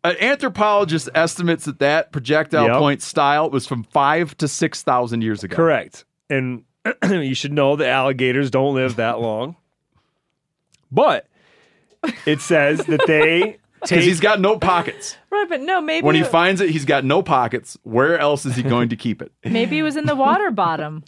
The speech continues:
Speaker 2: They, of course it was.
Speaker 3: Yeah,
Speaker 2: But they,
Speaker 3: and
Speaker 2: they take in rocks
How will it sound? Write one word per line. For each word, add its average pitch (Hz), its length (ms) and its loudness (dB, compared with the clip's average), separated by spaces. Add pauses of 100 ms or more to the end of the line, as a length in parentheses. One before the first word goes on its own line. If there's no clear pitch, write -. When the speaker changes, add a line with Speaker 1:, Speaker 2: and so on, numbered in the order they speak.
(120)
Speaker 2:
They, 180 680 0
of 180 140 -6
course 392 320 0
it 233 80 2
was. 143 200 2
Speaker 3:
Yeah, 285 360 -2
Speaker 2:
But 147 140 0
they, 214 280 2
Speaker 3:
and 170 300 -10
Speaker 2:
they 208 260 0
take 214 380 -2
in 190 520 -2 (200)
rocks 160 720 0